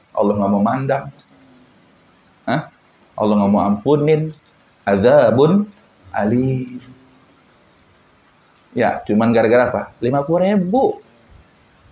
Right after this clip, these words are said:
Lima tahun. Lima puluh ribu dibagi lima puluh tahun. Satu tahun itu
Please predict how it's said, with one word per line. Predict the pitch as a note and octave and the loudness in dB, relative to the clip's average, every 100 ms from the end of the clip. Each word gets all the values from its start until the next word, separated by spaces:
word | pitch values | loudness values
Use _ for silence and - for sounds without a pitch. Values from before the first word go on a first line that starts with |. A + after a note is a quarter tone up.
| _ _ _ _ B2+ | _ _ _ _ -2
Lima | C#3 D#3 D#3+ D3 | 2 2 2 0
tahun. | - B2 A2+ - - A#2+ F#2+ - | 0 0 0 -4 0 0 0 -2
Lima | C#3 D3+ C#3+ | 0 2 0
puluh | - C#3+ | 0 2
ribu | C#3+ C3+ D3 F#3 | 4 2 2 2
dibagi | D3 C3+ B2 B2 | 2 2 2 2
lima | C#3+ C3 B2 | 0 0 -2
puluh | - A#2+ - | -4 -8 -4
tahun. | A#2+ A2 G#2 F2+ - | -4 -2 -4 -4 -14
Satu | - A#2+ B2 C#3 C3 | -6 -4 -2 -2 0
tahun | A#2+ B2 B2 | 0 0 0
itu | B2 E3 | 0 0